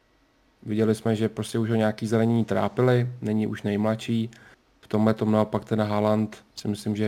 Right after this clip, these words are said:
je větší stroj. A když si to porovnám, jedna šestnáct ku deseti, tak zase tady by musel Bayern vyhrát o patnáct bodů ligu. A to nevidím, no. A je tady taky to Lipsko nebo Leverkusen.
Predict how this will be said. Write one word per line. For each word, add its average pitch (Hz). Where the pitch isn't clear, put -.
je 104
větší 104
stroj. 107
A 101
když 110
si 127
to 120
porovnám, 113
jedna 113
šestnáct 110
ku -
deseti, 101
tak 104
zase 101
tady 104
by 104
musel 104
Bayern 104
vyhrát 107
o 101
patnáct 107
bodů 104
ligu. 110
A -
to 135
nevidím, 101
no. 101
A 104
je 113
tady 143
taky 139
to 123
Lipsko 101
nebo 127
Leverkusen. 120